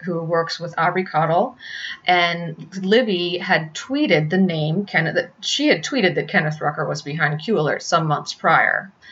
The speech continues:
So I reached out to her, and that's how I ended up in touch with both of them. And they provided me with more information that confirmed what we were already seeing. We confirmed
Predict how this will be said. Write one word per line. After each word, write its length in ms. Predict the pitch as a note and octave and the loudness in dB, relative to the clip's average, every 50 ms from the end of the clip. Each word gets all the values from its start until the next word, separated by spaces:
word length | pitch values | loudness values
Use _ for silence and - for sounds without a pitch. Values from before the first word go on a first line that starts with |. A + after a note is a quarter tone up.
| - - - - - - - | -18 -16 -14 -14 -14 -10 0
So 120 | - G3 | 4 4
I 40 | G3+ | 4
reached 360 | G3+ G#3 C#4 D4 C#4+ C#4+ - | 4 4 0 -4 -4 0 2
out 200 | A3+ F#3+ D3+ D#3 | 4 4 4 2
to 100 | F#3 F3 | -2 -6
her, 380 | E3 D#3+ G3 G3+ F3+ E3 D#3+ E3 | -2 2 4 4 4 4 4 2
and 160 | E3+ E3+ D#3+ | 0 2 2
that's 280 | E3+ E3+ E3 D#3 - - | 4 4 4 2 -2 -2
how 260 | - D#3+ D#3 D#3+ D#3 | 0 2 4 4 6
I 120 | A#2 C#3+ | 4 4
ended 160 | D3 D3 D3+ | 2 2 0
up 160 | D3 D3 D3 D#3 | -2 -2 -2 -2
in 80 | D3+ | -4
touch 300 | D3+ D#3 D#3+ C#3+ - - | 0 0 0 0 0 -4
with 180 | D#3+ D#3 D#3 - | -6 -8 -4 0
both 280 | E3+ E3 E3+ F3+ F3+ | 4 4 4 4 4
of 140 | E3 D#3 D#3 | 0 -2 0
them. 440 | D#3 C#3 C#3 B2 B2 C3+ C#3 D#3 D#3 - | 2 2 2 2 2 0 -2 -4 -4 -2
And 160 | F3+ F3+ F#3 | 0 2 4
they 100 | F#3 F3+ | 2 2
provided 460 | F#3 G#3 F#3+ E3+ F3+ E3+ E3 E3+ E3 | 2 0 2 2 4 4 4 2 2
me 140 | D#3+ E3 E3 | 0 -2 -2
with 220 | D#3 D#3 D#3 D#3 | -2 -2 -2 -2
more 320 | F#3 F3+ F3+ G3 G3+ G3 E3+ | -2 0 2 4 4 4 4
information 680 | E3 D#3 - E3 D#3+ D#3 D3 C#3+ D3 - E3 D#3 D3+ D3+ | 2 -2 -4 -4 -2 -2 -2 -2 -2 -2 -2 0 0 0
that 140 | D3 - - | 0 -2 -4
confirmed 600 | - E3 D3+ D#3 - - E3 D#3+ D#3 D#3 D#3 D#3 | -6 -6 -6 -4 0 2 2 2 2 2 0 -2
what 160 | D#3+ D#3 - | -4 -4 -4
we 100 | D#3+ D#3 | -2 -2
were 180 | D#3+ D#3 - | -2 2 4
already 400 | - F#3+ G3 F#3+ E3 D#3 D3+ D3 | 6 6 6 6 4 2 -2 -4
seeing. 580 | D3 - - D3 D3 C#3 C3+ C3+ - - D#3+ D#3 - - - - - - - - - - - - | -8 -8 -8 -8 -8 -8 -8 -10 -10 -10 -10 -12 -12 -14 -16 -14 -14 -12 -14 -14 -16 -12 -4 0
We 160 | G#3 A3+ G#3+ | 2 2 2
confirmed 680 | - A#3 G3+ F#3 - - G3+ F#3+ F#3 F3+ F3 F3 D#3 | 4 4 2 2 4 4 4 4 4 2 0 -4 -6